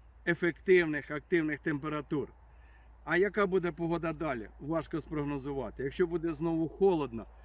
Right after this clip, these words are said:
то така кукуруза буде в період збирання мокрою або взагалі не визріє. Тобто необхідно переглянути, ми радимо, ваш гібридний склад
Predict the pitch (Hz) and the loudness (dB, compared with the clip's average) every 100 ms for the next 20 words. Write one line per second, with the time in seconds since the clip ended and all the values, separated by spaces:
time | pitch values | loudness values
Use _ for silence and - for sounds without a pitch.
0 | - - 160 165 185 170 156 139 156 151 | -12 -6 -4 -4 -2 -4 -4 -4 -2 -2
1 | 135 139 147 143 - - - 170 160 147 | -4 -6 -6 -8 -10 -14 0 2 4 2
2 | 135 123 156 160 143 135 127 - - 165 | -4 -6 -4 -2 0 -2 -4 -8 -2 2
3 | 175 - 139 135 147 131 147 151 156 151 | 2 2 0 0 -2 -6 -4 -2 -2 -2
4 | 156 156 165 123 95 65 - - - - | -2 2 0 0 -8 -14 -18 -20 -8 -2
5 | 190 185 180 180 160 202 170 160 190 185 | 0 2 0 0 0 0 0 0 0 2
6 | 170 190 180 156 139 160 156 156 156 147 | 2 0 0 -2 -2 -2 -2 -2 -4 -4
7 | 147 147 151 143 131 143 156 143 147 - | -4 -4 -4 -4 -4 -2 -2 -2 -4 -4
8 | 170 165 | -4 -2